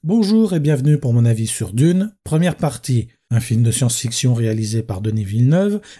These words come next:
et adapté du roman Dune de Frank Herbert. Le film est sorti dans les salles françaises le quinze septembre deux mille vingt et un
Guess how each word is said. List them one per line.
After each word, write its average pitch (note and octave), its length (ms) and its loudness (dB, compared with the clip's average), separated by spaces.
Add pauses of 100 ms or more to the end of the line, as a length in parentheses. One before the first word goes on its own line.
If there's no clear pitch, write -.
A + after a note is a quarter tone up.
et G#3+ 100 2
adapté D#3 380 -2
du A#2+ 140 -2
roman G2 360 -4
Dune E3 480 0
de D3+ 140 0
Frank - 260 -2
Herbert. A2 380 -6 (720)
Le D#3 140 4
film D#3+ 260 4
est D3 60 4
sorti C3+ 320 -2
dans C3+ 100 2
les C3+ 80 2
salles C3+ 180 -2
françaises C3+ 520 0
le A#2+ 100 2
quinze A#2+ 240 0
septembre A#2 440 0
deux A#2 100 2
mille A#2+ 160 2
vingt G#2 240 -6
et G2 60 -4
un C3+ 200 -2